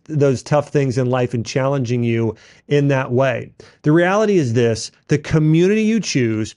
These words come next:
will either push you forward in life or hold you back. Imagine what your life could look like if you were surrounded by people who were purpose-driven, who pushed you to be your best.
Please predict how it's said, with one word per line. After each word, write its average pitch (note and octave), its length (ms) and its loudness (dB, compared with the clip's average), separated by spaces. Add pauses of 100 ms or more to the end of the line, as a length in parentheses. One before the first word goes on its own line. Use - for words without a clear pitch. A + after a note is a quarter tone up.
(160)
will E3 80 2
either D#3+ 300 2
push - 400 -2
you G#3+ 120 0
forward F3+ 300 2
in F#3+ 140 0
life C3 320 0
or C3 120 0
hold A#2+ 220 -2
you A#2 80 0
back. G#2+ 340 -6 (380)
Imagine G3+ 640 2
what G#3+ 120 -2
your F3 160 2
life D#3+ 360 0
could C#3+ 180 -2
look C3+ 380 0
like A2+ 400 -6 (180)
if E3 200 0
you A3 140 2
were C#4 120 2
surrounded E3 720 0
by D#3+ 140 2
people E3+ 360 0
who D#3+ 80 0
were D3+ 140 2
purpose-driven, D#3+ 920 0 (220)
who F#3+ 180 0
pushed F#3+ 400 -4
you F#3+ 140 0
to D#3+ 80 0
be D3+ 100 0
your C3+ 140 0
best. A2 440 -4